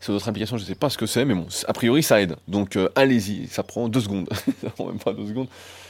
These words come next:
Et donc, a priori, ça aide pas mal. Comme sur YouTube. Euh, donc, euh, voilà.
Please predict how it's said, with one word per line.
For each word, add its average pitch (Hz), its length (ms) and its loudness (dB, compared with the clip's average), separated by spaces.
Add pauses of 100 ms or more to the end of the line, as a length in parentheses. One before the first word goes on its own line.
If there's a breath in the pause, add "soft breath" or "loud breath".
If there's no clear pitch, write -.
(120)
Et 98 60 -4
donc, 123 140 0
a 110 60 2
priori, 113 280 0
ça 113 180 2
aide 135 80 -2
pas 110 140 2
mal. 120 220 4 (1600 loud breath)
Comme 135 260 2
sur 135 300 2
YouTube. 113 400 0 (400)
Euh, 95 120 -4
donc, 90 320 -6
euh, 73 200 -2 (240)
voilà. 95 180 -2